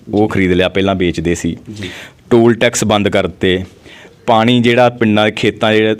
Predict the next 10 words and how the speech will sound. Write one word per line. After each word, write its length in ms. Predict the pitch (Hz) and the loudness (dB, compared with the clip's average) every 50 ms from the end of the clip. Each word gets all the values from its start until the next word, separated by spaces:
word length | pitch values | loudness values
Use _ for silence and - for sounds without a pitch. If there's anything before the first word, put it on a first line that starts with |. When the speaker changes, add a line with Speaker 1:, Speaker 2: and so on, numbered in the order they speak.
| - 113 107 | -6 -8 -6
Speaker 1:
'ਚ 100 | - 113 | -4 -4
ਜਿਹੜਾ 260 | 98 98 98 98 104 | -2 0 0 0 2
ਵਾ 100 | 98 98 | 2 2
ਉਹ 180 | 98 104 104 110 | 2 2 0 -2
ਟੇਲਾਂ 400 | 110 - - 110 104 101 104 98 | -2 -2 -2 0 0 0 0 -2
ਤੱਕ 200 | 90 104 95 - | -2 -2 -4 -4
ਪਹੁੰਚ 280 | 92 - 92 92 90 92 | -4 -4 -2 -2 -2 -2
ਗਿਆ। 240 | 92 92 90 - - - _ | -2 -2 -2 -2 -6 -8 _
ਪਿਛਲੀ 380 | - 113 - - 113 113 117 117 | -6 -4 -2 0 2 2 2 2
ਵਾਰ 380 | 107 107 104 104 107 110 113 | 2 2 2 4 2 2 0